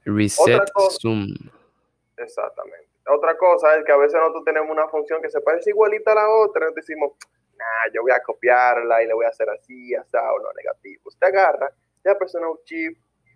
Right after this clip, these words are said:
Speaker 2: y selecciona hasta donde usted desea y después deja presionar un control shift y para aba-, y abajo y ¡tarán! Se copió la función, igualita como usted la tenía.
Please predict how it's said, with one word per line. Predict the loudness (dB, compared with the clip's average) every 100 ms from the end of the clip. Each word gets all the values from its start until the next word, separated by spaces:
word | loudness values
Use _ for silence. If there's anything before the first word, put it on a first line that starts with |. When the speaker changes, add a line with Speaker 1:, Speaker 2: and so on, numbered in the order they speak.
| _ _ -18
Speaker 2:
y | -6
selecciona | 0 0 -2 -4 -2
hasta | 0 0
donde | 0
usted | -2 0
desea | 0 2 4 6 2
y | 0
después | -4 -2 -2
deja | -2
presionar | -4 -4 -4
un | 0
control | 4 4 2 0 0
shift | -4 -4 -4 -6 _ _ _
y | -8
para | 0 2
aba-, | 4 4 0
y | -12 -10 -12 -12 -12 -2
abajo | 2 2 2 -4 -6 -20 -20 _ _ _ _ _ _ _ -8
y | -6
¡tarán! | -2 0 0 -2 -8
Se | -4 -4 0
copió | 0 2 4
la | 4
función, | 2 -4 -4 -8 -8 -10 _ _
igualita | -14 -2 0 0 -2 -4
como | -4 -4
usted | 0
la | 2 2
tenía. | 0 -2 -10